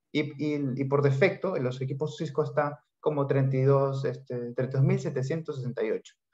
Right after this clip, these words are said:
¿ya? Esto está en binario, ¿ok? No es un número. Es, es un, es en binario. Y entonces, ¿qué es lo que pasa? Que estos switches van a comenzar a enviarse paquetes, este, que son estos B P D Us,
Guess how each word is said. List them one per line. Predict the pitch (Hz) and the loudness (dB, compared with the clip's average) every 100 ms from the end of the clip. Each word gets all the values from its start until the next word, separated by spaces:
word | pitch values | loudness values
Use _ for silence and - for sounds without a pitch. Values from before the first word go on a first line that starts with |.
| _ _ _ - | _ _ _ -2
¿ya? | 123 135 - _ _ | -2 -2 -8 _ _
Esto | 156 156 | 0 2
está | - 135 | 0 2
en | 127 | 2
binario, | 113 98 - - | 0 -4 -6 -14
¿ok? | - 120 123 | -6 -6 -4
No | 120 | -6
es | 127 | -2
un | 127 | -4
número. | 104 95 - _ _ _ _ _ _ _ | -4 -8 -12 _ _ _ _ _ _ _
Es, | - 135 | -8 -4
es | - 135 | -2 0
un, | 127 - | -2 -2
es | 131 | -2
en | 123 | -2
binario. | 107 104 - - _ - _ _ _ _ - | -2 -2 -4 -10 _ -20 _ _ _ _ -6
Y | 156 143 139 | 0 2 4
entonces, | 139 208 214 190 - _ _ _ - | 4 6 6 4 0 _ _ _ -8
¿qué | - | 0
es | 262 | 2
lo | |
que | 208 | 4
pasa? | 131 127 113 - 135 | 6 4 2 -6 -2
Que | 151 156 156 156 - - _ _ _ - | 4 4 4 -4 -16 -20 _ _ _ 0
estos | 220 254 233 | 0 0 -2
switches | 220 - 247 - _ _ _ _ | -4 -2 -4 -4 _ _ _ _
van | - 190 | 0 2
a | |
comenzar | - 151 135 165 | 2 2 4 4
a | 170 | 4
enviarse | 139 139 - 143 | 4 4 4 -2
paquetes, | 143 135 156 147 202 - _ _ _ _ _ - | -2 2 2 2 -4 -6 _ _ _ _ _ -6
este, | 120 135 123 113 110 | -4 -2 2 2 0
que | 123 | 0
son | 143 143 | 0 0
estos | 147 143 | 0 0
B | 131 | 2
P | 135 156 | 6 8
D | 156 | 8
Us, | 123 - - | 4 -2 -10